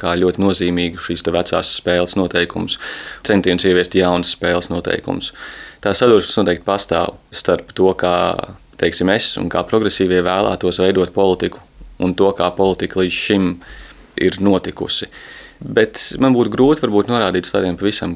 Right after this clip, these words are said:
konkrētiem piemēriem, bet nevelti arī tika pieminēts tas, ka, ka es arī šobrīd izmantoju, nu, šādas frāzes, kā "atgriežas mazliet deviņdesmitie gadi", kas arī ir tāds mēģinājums piešķirt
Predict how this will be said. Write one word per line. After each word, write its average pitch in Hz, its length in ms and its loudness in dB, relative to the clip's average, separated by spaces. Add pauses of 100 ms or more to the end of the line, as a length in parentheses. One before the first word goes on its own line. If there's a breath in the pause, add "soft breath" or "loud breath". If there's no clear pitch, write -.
(100)
konkrētiem 92 640 -2
piemēriem, 85 720 -2 (500)
bet 110 160 2
nevelti 123 560 4
arī 92 220 2
tika 98 180 -8
pieminēts 92 480 2
tas, - 160 -2
ka, 95 140 -4 (100)
ka 92 160 2
es 95 220 2
arī 95 100 2
šobrīd 95 480 4
izmantoju, 90 720 0 (500 loud breath)
nu, 101 160 0
šādas 92 320 0
frāzes, 95 400 2
kā 87 240 0
"atgriežas 90 560 2
mazliet 90 300 0
deviņdesmitie 90 680 2
gadi", 90 240 0 (400 loud breath)
kas 101 160 -2
arī 104 220 6
ir 90 100 -2
tāds 87 160 2
mēģinājums 95 800 2 (420)
piešķirt - 560 2